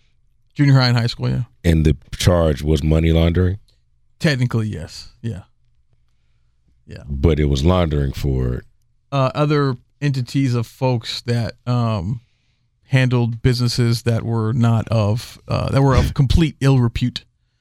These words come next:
Speaker 1: if you would say that way.
Speaker 2: Absolutely.
Speaker 1: We could probably leave it at that. Just for,
Speaker 2: Absolutely. You know.
Speaker 1: um, people want to dig around.
Speaker 2: Yeah, you know. So,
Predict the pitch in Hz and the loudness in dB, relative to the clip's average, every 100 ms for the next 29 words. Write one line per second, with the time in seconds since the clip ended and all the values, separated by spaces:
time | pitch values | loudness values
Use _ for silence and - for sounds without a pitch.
0 | _ _ _ 131 - 120 117 - 117 113 | _ _ _ -6 -2 0 0 0 0 0
1 | 110 117 87 - 78 67 127 123 - 131 | 0 2 2 0 -6 -2 0 -2 0 0
2 | 117 117 120 117 113 120 117 - - 80 | 2 4 4 4 2 0 0 2 2 4
3 | 78 71 65 73 - - - 62 53 123 | 4 6 4 0 -6 -16 -10 -8 0 2
4 | 127 113 107 110 113 _ - 127 113 113 | 4 2 -4 -6 -12 _ -2 0 2 2
5 | 107 120 110 110 113 110 113 - 85 76 | 0 0 -2 -4 -8 -10 -10 -2 2 4
6 | 69 67 87 62 - - - - - - | 2 2 2 2 -2 -12 -20 -18 -2 2
7 | 139 120 107 | 2 4 2